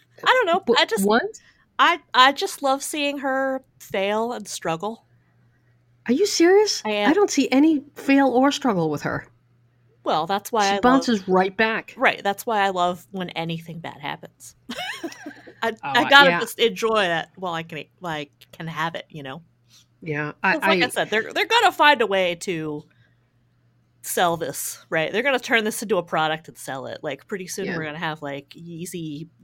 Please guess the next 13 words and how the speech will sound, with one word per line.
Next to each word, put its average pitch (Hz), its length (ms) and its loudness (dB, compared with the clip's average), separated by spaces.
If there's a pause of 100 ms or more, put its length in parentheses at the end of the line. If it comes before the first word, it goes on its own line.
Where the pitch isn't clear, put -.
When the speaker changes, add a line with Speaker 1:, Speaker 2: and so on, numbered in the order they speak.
Speaker 1:
Wellbutrin 143 680 -8
or 151 60 -10
something. 165 640 -12
So 131 380 -8
Speaker 2:
Yeah. 143 340 -4 (600)
Yeah. 147 300 -2 (1500)
Yeah, 170 180 -2
you 202 180 -4
can't 247 260 2
help 196 200 0
but 175 120 2
wonder 156 280 0
if 143 100 -6